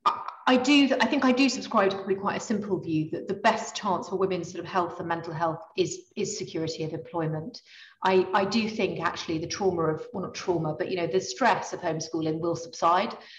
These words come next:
'cause it is uniquely difficult having, you know, you're meant to have school-age kids home during the holidays, not all the time, and you're certainly not meant to be ba-, balancing everything else in your life. And I think that, you know, for some people it really will, that will just melt away a bit, bit like it did after the first lockdown.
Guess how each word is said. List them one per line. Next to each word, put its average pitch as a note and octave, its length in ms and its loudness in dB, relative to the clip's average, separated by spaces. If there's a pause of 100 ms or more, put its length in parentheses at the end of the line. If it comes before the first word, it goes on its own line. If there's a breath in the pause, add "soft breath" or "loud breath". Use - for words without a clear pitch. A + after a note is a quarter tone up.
(160 loud breath)
'cause G#3+ 160 -2
it A#3 80 2
is A#3+ 240 6
uniquely F#3 400 0
difficult E3+ 420 -4
having, E3+ 220 0
you E3 60 -2
know, D#3+ 60 -2
you're F#3+ 140 2
meant A3 220 2
to G3 80 -4
have E3 340 0
school-age D#3+ 500 2
kids E3 260 -2
home D#3+ 160 0
during D#3+ 200 0
the D#3 60 -2
holidays, D#3 540 -2
not E3+ 80 -2
all E3 200 -4
the C#3+ 80 -10
time, D#3+ 440 -6
and F3 100 -10
you're F3+ 80 -2
certainly F3+ 320 2
not - 140 -6
meant F3+ 100 -4
to - 80 -14
be F#3+ 60 -6
ba-, F3 260 0 (220)
balancing F3 380 2
everything D#3+ 200 -4
else D#3+ 260 -2
in D#3+ 60 -6
your E3 140 -8
life. E3+ 260 -4 (680 loud breath)
And F#3+ 120 0
I G3 80 4
think G3 380 0
that, F#3+ 160 2 (200)
you A3 100 0
know, F3+ 160 0
for B3 160 -2
some A#3 180 4
people F3+ 160 4
it - 60 -2
really F3+ 160 4
will, E3 260 2
that F3+ 180 4
will F3+ 140 2
just F3 220 -6
melt E3+ 260 -2
away E3 380 -2
a G3+ 80 -6
bit, - 180 -6
bit - 140 0
like E3+ 180 -4
it A3+ 60 -12
did E3+ 100 -4
after E3 300 -4
the - 80 -12
first D#3+ 260 -4
lockdown. D3 480 -6